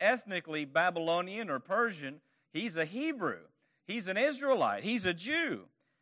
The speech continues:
He's so highly regarded in verse three. It says of Daniel, he planned to set him over the whole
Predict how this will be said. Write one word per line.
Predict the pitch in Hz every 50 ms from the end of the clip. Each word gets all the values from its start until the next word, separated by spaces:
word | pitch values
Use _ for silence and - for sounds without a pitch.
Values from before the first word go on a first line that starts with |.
| _ _ _ -
He's | 202 214 196 -
so | - - 240 277 285 269
highly | 226 226 233 247 269 269 269 262
regarded | 247 233 214 196 220 240 269 285 262 185 151 156
in | 151
verse | 147 160 165 165 - -
three. | - 208 240 277 269 226 151 117 110
It | 120 -
says | - - 156 156 175 190 170
of | 170 151
Daniel, | 147 170 - 220 233 233 196
he | 180 165
planned | 143 - - 190 202 220 254 269 269 254
to | 233
set | - - 214 208 214 214
him | 226 214 202
over | 190 202 196 202 196
the | 165 180 170 147
whole | - - - 208 226 226 233 233 233 226 226 233